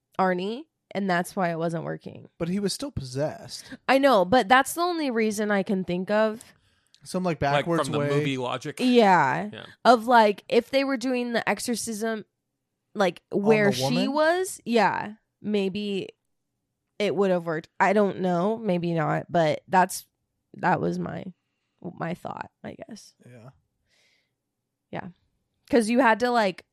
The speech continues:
Speaker 1: they had to break the altar for the curse to be broken or whatever.
Speaker 2: Yeah.
Speaker 3: And for love to win.
Speaker 1: Yeah.
Speaker 3: Break it with a sledgehammer. That was
Speaker 1: I
Speaker 3: pretty
Speaker 1: did
Speaker 3: cool.
Speaker 1: think it was so
Speaker 2: The sledgehammer was, uh, really obvious. The second he got it, I'm like, "That's how they're gonna break the altar."
Speaker 3: Well, of course.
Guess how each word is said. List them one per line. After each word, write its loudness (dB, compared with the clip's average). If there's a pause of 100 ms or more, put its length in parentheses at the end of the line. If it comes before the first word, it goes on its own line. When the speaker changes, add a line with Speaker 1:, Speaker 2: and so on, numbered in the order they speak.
(460)
Speaker 1:
they 0
had 2
to 4
break -2
the 0
altar -2
for -8 (340)
the -6
curse -12
to -14
be -10
broken -12
or -14
whatever. -18 (220)
Speaker 2:
Yeah. -12 (140)
Speaker 3:
And -14
for -14
love -12
to -14
win. -20 (720)
Speaker 1:
Yeah. -10 (460)
Speaker 3:
Break 0
it -4
with -2
a -8
sledgehammer. 0
That 0
was 4
Speaker 1:
I 0
Speaker 3:
pretty 0
Speaker 1:
did 0
Speaker 3:
cool. -10
Speaker 1:
think -6
it -6
was -2
so -2
Speaker 2:
The 2
sledgehammer -2
was, -4 (440)
uh, -10
really -4
obvious. -8
The -12
second -6
he -6
got -4
it, -4
I'm -14
like, -10
"That's -10
how -10
they're -14
gonna -18
break -20
the -20
altar." -20
Speaker 3:
Well, -2
of -4
course. -14